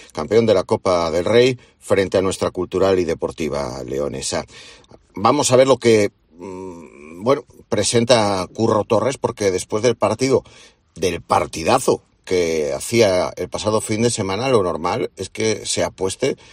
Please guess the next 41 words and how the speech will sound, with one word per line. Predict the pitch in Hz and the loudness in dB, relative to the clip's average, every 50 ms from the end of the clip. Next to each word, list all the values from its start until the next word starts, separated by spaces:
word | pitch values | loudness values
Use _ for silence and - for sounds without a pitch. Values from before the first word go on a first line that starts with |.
| - - - _ _ | -20 -20 -20 _ _
si | - - - - 117 107 | -6 -4 -2 -2 0 0
no | 95 110 113 117 120 117 117 113 - - | 0 2 2 4 6 6 4 4 0 -2
por | - 101 104 104 95 - _ _ _ _ _ | -2 0 2 2 2 0 _ _ _ _ _
todos | - 127 120 117 117 | 4 4 6 6 6
los | 117 113 - | 4 2 2
jugadores | - - 107 104 104 104 131 139 127 98 - - - - - - - _ _ _ _ | 0 0 2 4 6 6 6 6 4 2 2 -2 -8 -12 -20 -20 -20 _ _ _ _
que | - 92 | -8 -6
salieron | - 92 90 95 110 113 123 117 110 | -4 -4 -2 0 2 4 4 4 2
de | 107 | 0
inicio, | 98 101 104 104 - 127 139 147 147 - - | -2 -2 -4 -4 0 2 2 2 0 -2 -6
sí | - - - - 107 110 117 123 | -8 -6 -4 -2 0 4 4 6
al | 120 110 104 98 | 6 4 2 0
menos | 98 104 104 107 131 151 143 - - - _ _ _ - | -2 -2 -2 0 0 -2 -2 -6 -10 -14 _ _ _ -6
por | - 87 87 87 | -4 -2 0 0
Obolski, | 87 85 113 139 156 151 - - - 85 73 - _ _ - - - - _ _ _ | 0 2 2 2 2 2 0 -4 -4 -6 -8 -8 _ _ -20 -20 -20 -20 _ _ _
un | - 104 104 113 117 113 117 117 117 113 110 107 107 101 92 | -4 -2 0 2 2 2 2 2 2 2 0 0 -2 -4 -4
ruso, | 101 107 120 123 120 - 143 147 160 - | -2 0 0 0 2 2 2 2 2 2
un | - 113 98 | -2 -6 -2
jugador, | - - 104 101 117 117 107 | 2 4 6 6 6 6 6
el | 95 87 | 4 2
ruso, | 80 90 104 120 113 - 139 147 - - - - - _ _ - - | 0 -2 -2 -2 0 0 0 -2 -2 -4 -12 -20 -20 _ _ -16 -10
que | 76 76 | -6 -2
ya | 82 87 | -2 0
ha | 90 | 0
declarado | 104 104 - 95 85 92 107 113 | 0 -2 -2 -2 0 0 2 0
en | 110 98 | 0 -2
sus | - - - 98 90 76 | -4 -6 -6 -6 -6 -4
redes | 80 90 101 104 104 98 | -2 -2 0 0 0 -2
sociales | - 95 82 110 110 104 95 - | -4 -4 -2 -2 0 0 -2 -4
que | 82 | -6
está | - - 95 92 92 | -4 -2 -2 -2 -2
en | 90 78 | -2 -4
contra | - 101 101 - 90 87 | -4 -4 -4 -2 -2 -2
de | 82 80 | 0 0
la | 71 73 76 | -2 -4 -4
guerra, | 82 98 104 117 127 127 | -4 -2 0 0 0 0
que | - - 80 | -2 -2 -4
la, | 76 69 | -4 -4
que | - - - - - 76 | -8 -12 -12 -10 -8 -6
pide | 95 92 95 98 | -4 -2 -2 -2
paz, | - 78 80 104 | 0 -2 -2 -2